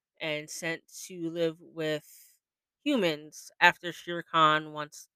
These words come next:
to get him. Well, I wanna see Shere Khan's backstory too.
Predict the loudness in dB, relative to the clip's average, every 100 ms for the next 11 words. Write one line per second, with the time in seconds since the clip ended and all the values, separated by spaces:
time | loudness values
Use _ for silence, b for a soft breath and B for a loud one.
0 | -16 -14 -14 -16 -20 -4 2 2 0 -10
1 | _ _ _ _ _ _ _ _ _ _
2 | _ _ _ _ 8 10 10 6 0 _
3 | _ _ _ _ _ _ _ _ _ _
4 | _ _ 10 10 10 8 4 0 -6 -8
5 | -8 -6 -8 -12 -16 -20 _ -14 0 0
6 | 2 0 0 6 6 6 -4 -6 -8 -14